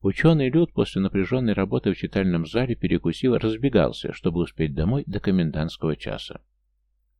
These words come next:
Замок технологий здания Департамента Министерства артефактов и научных технологий Арнат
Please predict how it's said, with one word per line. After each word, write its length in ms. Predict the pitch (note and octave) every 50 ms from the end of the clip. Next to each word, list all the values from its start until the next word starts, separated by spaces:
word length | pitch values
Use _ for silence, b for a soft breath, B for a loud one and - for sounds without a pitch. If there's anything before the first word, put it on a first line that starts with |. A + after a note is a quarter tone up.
| _ _ _ _ _ _ _ _ _ _ _ _ _ _ _ _ _ _
Замок 440 | - F2+ E2+ G2+ B2+ C3 B2+ B2 -
технологий 640 | - A2 - - - A2 A2+ B2 B2+ A2+ - A2 G2
здания 560 | E2 D#2+ D#2 G#2 A2 G#2 F2 D#2+ D2+ C#2 G#1
Департамента 720 | - E2 D#2+ - F2 F2+ - - G#2 G#2 G#2 F#2+ - - F2
Министерства 640 | F2 F2 F2 E2+ - - - G2+ - - - F2+
артефактов 600 | E2 - - D2+ D2 - G#2 G#2 - - - - -
и 80 | - F#2+
научных 400 | F2+ F#2 F#2+ F2 - - E2 -
технологий 640 | - - - - F2 G2 A#2+ D3+ D#3+ B2 A2+ A2 - -
Арнат 420 | G#2 G2 G2 G#2+ G2+ D#2+ - -